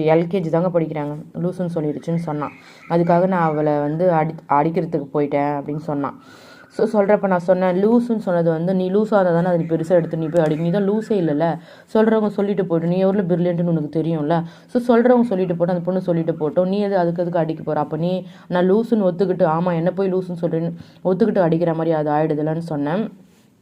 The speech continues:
உங்களுக்கு தான் அப்படி தான் சொல்றேன். யாராச்சும் ஒரு விஷயம் சொல்றாங்கன்றப்ப அதை நினைச்சு நீங்க அழறீங்க, கஷ்டப்படுறீங்கன்றப்ப நீங்க அதை அக்செப்ட் பண்ணிக்கிறதுக்கு அர்த்தம். சரிங்களா? அதை நீங்க அக்செப்ட் பண்ணிக்கவே பண்ணிக்காதீங்க. ஏன்னா நீங்க அப்படி கிடையவே கிடையாதே, இல்லையா? கிடைச்ச-, அது நம்ம அப்படி இருந்தா தான் நம்ம வருத்தப்படணும்.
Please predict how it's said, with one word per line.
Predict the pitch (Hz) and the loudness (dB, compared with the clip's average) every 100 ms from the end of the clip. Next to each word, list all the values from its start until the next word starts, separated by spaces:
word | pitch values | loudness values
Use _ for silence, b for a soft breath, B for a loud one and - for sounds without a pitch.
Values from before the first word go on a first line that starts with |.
| _ 185 | _ -2
உங்களுக்கு | 220 240 | 0 2
தான் | 247 | 2
அப்படி | 180 180 | 2 0
தான் | 170 | -2
சொல்றேன். | 165 143 147 143 B B B | -2 0 -2 -4 B B B
யாராச்சும் | 185 214 240 240 | 2 4 4 2
ஒரு | |
விஷயம் | 190 190 208 | 2 0 -2
சொல்றாங்கன்றப்ப | 180 170 175 170 165 160 175 | -2 0 0 -2 -4 -2 -2
அதை | 156 | 0
நினைச்சு | 160 165 | -4 -2
நீங்க | 170 151 | -2 0
அழறீங்க, | 151 156 165 | 0 0 -2
கஷ்டப்படுறீங்கன்றப்ப | 160 151 170 160 156 147 160 175 | -4 -6 -4 -4 -4 -4 -4 -4
நீங்க | 185 | -2
அதை | 156 | -2
அக்செப்ட் | 143 - - | -4 -6 -4
பண்ணிக்கிறதுக்கு | 175 165 160 165 143 | -2 -2 -2 -4 -6
அர்த்தம். | 139 156 156 - B B B B - | -6 -8 -10 -12 B B B B -2
சரிங்களா? | 180 170 175 170 | 0 2 2 0
அதை | 196 | -2
நீங்க | 208 190 | -4 -2
அக்செப்ட் | 180 175 277 208 | -4 -2 0 0
பண்ணிக்கவே | 196 196 - | 0 0 0
பண்ணிக்காதீங்க. | 180 180 175 151 147 | -2 -2 0 0 -2
ஏன்னா | 175 | 0
நீங்க | 254 247 190 | 2 4 2
அப்படி | 175 185 | 0 -2
கிடையவே | 175 226 240 | 0 2 2
கிடையாதே, | 202 170 180 151 139 131 B B | 2 0 0 -2 -4 -6 B B
இல்லையா? | 160 151 156 160 160 | -4 0 0 0 0
கிடைச்ச-, | 160 175 | -4 -2
அது | - 165 | -2 -2
நம்ம | 151 151 | -2 -2
அப்படி | 156 170 | 0 0
இருந்தா | 226 | 0
தான் | 262 262 | 0 2
நம்ம | 196 | 2
வருத்தப்படணும். | 160 - 180 160 143 151 | 0 -2 -2 -4 -4 -6